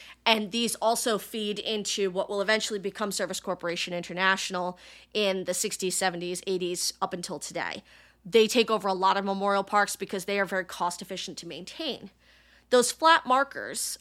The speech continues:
aside from taking away the ugly funereal images, make it a breeze to mow the grass. You can just mow right over them. Also, you have a lot of cemeteries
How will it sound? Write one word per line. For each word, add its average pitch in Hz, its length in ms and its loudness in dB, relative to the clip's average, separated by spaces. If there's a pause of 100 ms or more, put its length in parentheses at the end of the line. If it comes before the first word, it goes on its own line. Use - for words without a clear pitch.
aside 214 400 6
from 202 180 -4
taking 202 340 -2
away 196 220 2
the 185 140 -2
ugly 202 320 0
funereal 185 580 -4
images, 208 540 -2 (240)
make 330 180 2
it - 180 -2 (120)
a 208 80 0
breeze 247 500 0
to - 80 -4
mow 180 160 -2
the 180 60 -10
grass. - 440 2
You 208 80 -4
can 233 120 -4
just 196 180 -4
mow 196 180 2
right 208 200 4
over 254 180 2
them. - 200 -10 (2250)
Also, 277 420 4
you 233 160 2
have 226 220 6
a - 20 0
lot 196 220 2
of 202 80 -6
cemeteries 190 840 -2